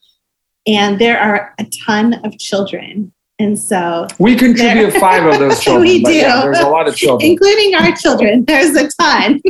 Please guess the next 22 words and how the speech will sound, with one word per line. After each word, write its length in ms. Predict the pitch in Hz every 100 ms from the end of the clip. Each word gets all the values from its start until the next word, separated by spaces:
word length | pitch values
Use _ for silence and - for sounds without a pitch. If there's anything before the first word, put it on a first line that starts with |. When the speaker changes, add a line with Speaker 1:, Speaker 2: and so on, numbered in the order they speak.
| 370
Speaker 1:
<laughs> 100 | 381 - - - - - - _ 247
Um, 720 | 262 220 190 190 202 214 - _ _ _ _ -
so 400 | - 311 285 269
it's 240 | 269 277 302
really 400 | 302 302 339 339
loud 580 | 277 226 226 233 240 -
and 180 | 220 220
really 280 | 220 226 240
messy 760 | 214 202 - 214 196 196 214 _ _ -
and 340 | 190 185 202
just 220 | 285 294
a 160 | 233 233
lot 240 | 220 190
of 180 | 208 208
fun. 240 | 202 190 190
We 80 | 202
eat 300 | - 240 -
together, 680 | 254 254 247 247 247 247 _ _ _ _ _ -
and 240 | 233 233 226
then 240 | 226 226
the 120 | 220
kids 460 | 214 294 254 233